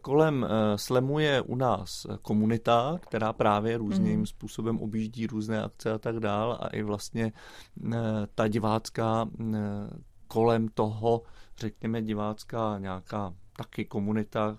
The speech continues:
Speaker 1: která se s-, částečně snaží o slam, částečně jsou to pouze posluchači, eh, tak je silná. Tak jaká je tvoje zkušenost vlastně? A, eh, jsou tady, eh, různé generace slam-, slamerů?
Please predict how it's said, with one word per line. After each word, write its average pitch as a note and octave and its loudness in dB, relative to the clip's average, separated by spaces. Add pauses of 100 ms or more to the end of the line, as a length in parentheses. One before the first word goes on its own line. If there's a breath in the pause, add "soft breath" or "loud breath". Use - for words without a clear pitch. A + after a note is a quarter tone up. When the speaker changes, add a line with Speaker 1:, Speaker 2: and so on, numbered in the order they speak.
Speaker 1:
která G2 -4
se - -12
s-, - -14
částečně G#2 -6
snaží A2 -4
o A2+ -8
slam, G#2+ -4
částečně G2+ -10
jsou G#2+ -8
to G#2+ -8
pouze G2+ -8
posluchači, A#2+ -6 (540 loud breath)
eh, A#2+ 2
tak - -8
je C#3+ 0
silná. A#2+ 2
Tak - -4
jaká C3 0
je C#3 2
tvoje D3 0
zkušenost F3 -6
vlastně? A#2 -4
A, A#2+ 2 (280 loud breath)
eh, G#2+ 4
jsou B2 0
tady, C3+ 4
eh, A2 2
různé B2+ 4
generace E3+ 0
slam-, C#3 -4
slamerů? A#2+ 0